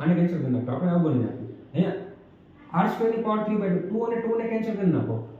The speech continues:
તો E સદિશ is equal to minus K P સદિશ,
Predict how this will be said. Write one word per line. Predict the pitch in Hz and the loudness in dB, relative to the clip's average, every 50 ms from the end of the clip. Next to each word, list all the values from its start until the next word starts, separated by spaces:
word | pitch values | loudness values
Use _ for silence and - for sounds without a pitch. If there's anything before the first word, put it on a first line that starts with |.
| - - - | -14 -6 -4
તો | 170 156 | -2 0
E | 175 208 - | 0 0 0
સદિશ | - - 185 185 208 214 190 - - - - - - | 2 2 2 2 2 2 0 -4 -6 -12 -10 -4 0
is | 185 202 180 180 180 | 4 6 6 6 6
equal | - 143 139 135 127 123 120 135 | 4 2 2 2 0 0 0 2
to | 165 165 151 139 131 127 | 2 2 2 2 2 0
minus | 131 139 160 175 185 185 185 190 190 190 - - - - | 0 2 4 4 6 6 6 4 2 -2 -4 -10 -12 -10
K | 160 147 139 139 - | -6 -4 -4 -2 2
P | 175 180 180 180 | 4 4 4 4
સદિશ, | 170 165 170 190 190 - | 4 4 4 4 4 2